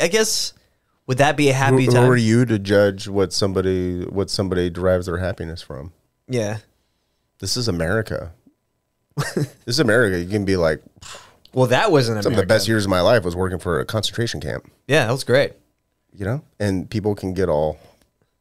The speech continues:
Speaker 2: bruff, bruff, bruff, bruff, bruff. But it's like, if he wants to say that, go ahead and say it. I'm fucking, doesn't affect me. I'm not gonna pretend like it affects me if it
Speaker 1: Yeah.
Speaker 2: doesn't.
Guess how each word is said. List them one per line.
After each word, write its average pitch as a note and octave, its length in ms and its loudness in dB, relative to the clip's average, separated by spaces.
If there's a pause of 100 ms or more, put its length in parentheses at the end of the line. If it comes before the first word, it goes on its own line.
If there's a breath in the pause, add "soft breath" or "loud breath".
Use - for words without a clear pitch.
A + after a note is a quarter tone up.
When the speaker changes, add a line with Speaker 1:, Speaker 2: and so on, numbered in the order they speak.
(760)
Speaker 2:
bruff, F#2 360 2
bruff, F#2+ 360 -4
bruff, D#2+ 100 -10 (180)
bruff, - 200 -12
bruff. - 160 -16 (480 soft breath)
But A2 140 2
it's G2 160 -2
like, F2+ 220 2 (560)
if B2+ 120 -12
he B2+ 80 -8
wants D3 180 -8
to A2 80 -10
say D3 180 -8
that, C#3 260 -8
go - 80 -8
ahead C3 120 -6
and B2+ 100 -6
say - 100 -8
it. A2+ 120 -6
I'm G#2+ 320 -10
fucking, G#2 380 -10
doesn't A2+ 180 0
affect G2+ 320 0
me. C3+ 120 2 (220 loud breath)
I'm F3+ 60 0
not G#3+ 80 4
gonna E3 120 0
pretend D3+ 360 2
like A#2+ 140 2
it G#2+ 60 0
affects - 360 0
me E2+ 240 -6 (140)
if - 60 -6
it - 40 4
Speaker 1:
Yeah. - 60 4
Speaker 2:
doesn't. F#2 420 0